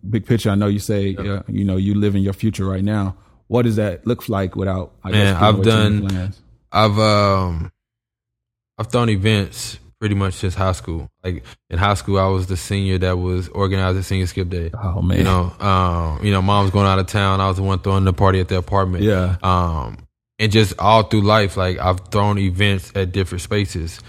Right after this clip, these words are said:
Speaker 2: I've done that at everything but my own space.
Speaker 1: Mm-hmm.
Speaker 2: So, um, the me-, the next big thing is my own
Speaker 1: I love
Speaker 2: space.
Speaker 1: it, bro.
Speaker 2: Um,
Speaker 1: Ownership.
Speaker 2: Yeah, man, ownership. So looking at ownership, we signed, a, a lot of paperwork has been happening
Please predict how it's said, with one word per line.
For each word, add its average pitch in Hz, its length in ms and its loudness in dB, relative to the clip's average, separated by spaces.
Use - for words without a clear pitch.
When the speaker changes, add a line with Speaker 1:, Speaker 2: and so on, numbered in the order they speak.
Speaker 2:
I've 92 140 -4
done 104 280 2
that 98 340 0
at 95 220 -6
everything 101 480 0
but 90 200 -4
my 92 240 0
own 98 380 -4
space. 92 360 -6
Speaker 1:
Mm-hmm. 113 520 2
Speaker 2:
So, 90 380 0
um, 92 320 2
the 98 100 0
me-, 110 240 4
the 104 120 -2
next 110 260 0
big 101 260 -2
thing 107 280 0
is 95 280 -2
my 95 260 0
own 95 500 -4
Speaker 1:
I 95 80 -2
love 104 300 4
Speaker 2:
space. 95 120 0
Speaker 1:
it, 92 40 -6
bro. 98 180 -2
Speaker 2:
Um, 92 460 0
Speaker 1:
Ownership. 107 520 2
Speaker 2:
Yeah, 127 180 -2
man, 95 200 0
ownership. 98 500 0
So 92 460 -2
looking 101 240 0
at 95 100 2
ownership, 98 460 0
we 95 120 -2
signed, 98 420 2
a, 101 100 0
a 95 160 -2
lot - 160 0
of 202 100 -2
paperwork 110 400 2
has 95 140 -2
been 98 160 0
happening 98 340 0